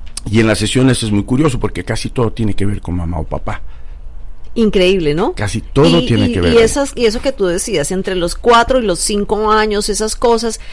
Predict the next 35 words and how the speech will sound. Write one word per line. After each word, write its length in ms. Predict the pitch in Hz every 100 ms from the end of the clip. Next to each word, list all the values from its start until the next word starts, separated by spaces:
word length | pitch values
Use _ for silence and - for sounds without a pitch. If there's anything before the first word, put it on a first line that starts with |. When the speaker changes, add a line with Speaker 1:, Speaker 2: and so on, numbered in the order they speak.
| - -
Speaker 2:
que 180 | 208
ese 180 | 190 233
niño 680 | 247 269 269 233 214 214 214 - -
que 120 | -
nosotros 460 | 202 190 208 208 208
vemos 380 | 220 214 220 -
ahí, 540 | 190 208 240 233 214 - - -
que 240 | 190 196
está 340 | 180 - 214
chupándose 800 | - 240 - 233 240 247 233 233
todo 280 | - 190 196
Speaker 1:
Ujú. 100 | 214
Speaker 2:
eso 240 | - 240 247
que 80 |
nosotros 340 | 208 180 190 214
le 160 | 233
decimos, 640 | 202 175 - 226 214 214 - - - -
y, 340 | 220 214 202 -
y 100 | 214
va 160 | 180
creciendo 440 | - 233 269 254 269
y 60 |
se 160 | - 196
hace 220 | 190 233
adulto, 640 | 240 254 240 - 208 202 - -
o 160 | 190 190
se 100 | 165
hace 240 | 180 233
adulto 540 | 240 254 220 190 156 - - -
con 260 | 214 196
unas, 400 | 196 208 226 254
eh, 320 | 277 233 220 -
expectativas 760 | 208 - 208 202 196 214 214
muy 240 | 233 254 233
altas 460 | 175 - 202 -